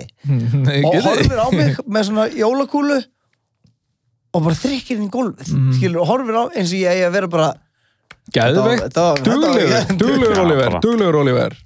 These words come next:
Speaker 2: Takk fyrir þetta.
Speaker 1: Já.
Speaker 2: Þetta var yndislegt hjá þér. Þannig að jólaskrautið mitt er líka, ég er með svona hálfskreytt
Speaker 1: Mhm.
Speaker 2: jólatré.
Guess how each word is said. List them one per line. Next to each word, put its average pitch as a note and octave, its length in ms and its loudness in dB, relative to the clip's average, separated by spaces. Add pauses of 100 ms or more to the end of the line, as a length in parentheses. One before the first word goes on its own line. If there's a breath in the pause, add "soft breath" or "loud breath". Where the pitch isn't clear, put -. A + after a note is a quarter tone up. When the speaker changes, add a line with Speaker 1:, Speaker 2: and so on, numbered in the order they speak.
(120)
Speaker 2:
Takk F3 160 -2
fyrir F#3 180 0
þetta. D#3+ 220 -4 (180)
Speaker 1:
Já. A2+ 140 0 (640 loud breath)
Speaker 2:
Þetta C#3 100 -6
var D3+ 160 0
yndislegt F3+ 540 -4
hjá G#2+ 80 -6
þér. A2 100 -10 (480 soft breath)
Þannig C3+ 220 -2
að C#3+ 160 -2
jólaskrautið D#3 500 0
mitt C#3 160 -2
er D3 80 -2
líka, C#3+ 160 -2
ég C#3+ 80 -2
er C#3+ 80 0
með C#3+ 160 -2
svona B2 220 -6
hálfskreytt F3 1080 -4 (140)
Speaker 1:
Mhm. B2 480 0 (640)
Speaker 2:
jólatré. D3+ 480 -2